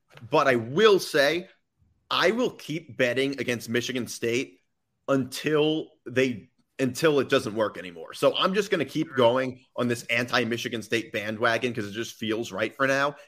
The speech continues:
and it kept working. So I'm just like, "You know what? I'm just gonna keep doing this," 'cause ever since I bet on them, uh, I, I actually bet on Minnesota, uh, Michigan State to cover against Minnesota. So ever since then, I've just been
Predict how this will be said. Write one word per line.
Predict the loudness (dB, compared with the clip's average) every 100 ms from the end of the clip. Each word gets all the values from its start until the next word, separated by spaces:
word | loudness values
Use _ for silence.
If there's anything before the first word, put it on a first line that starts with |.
| _
and | 2
it | 2 -2
kept | 0 0 0
working. | 0 2 2 -4 -4 -12 _ _
So | 2 4 4
I'm | 2
just | 0 2
like, | 2 4
"You |
know | 0
what? | 2 -2 -2 -2
I'm |
just | 0 -2
gonna | -2
keep | -4 -6 2
doing | 2 2 0
this," | -2 0
'cause | 0 0 -10 _ _ _
ever | 0 0 0
since | -2 2
I | 0
bet | 0 0 0 2 0
on | 0 4
them, | 2 2 -6 _
uh, | -10 -6 -8 -8 -2
I, | 0 4
I | 2
actually | 2 -2 2
bet | 4 4
on | 4
Minnesota, | -2 0 0 2
uh, | 2 2 2 -2
Michigan | -2 -2 -6
State | -6 -8
to |
cover | -2 -2 0
against | -2 -2 -6
Minnesota. | -8 -2 0 2 2 0 -12 _ _
So | -2 2
ever | 2 2
since | 0 -4 0
then, | 0 2
I've | 0 0
just | -2 0
been | 0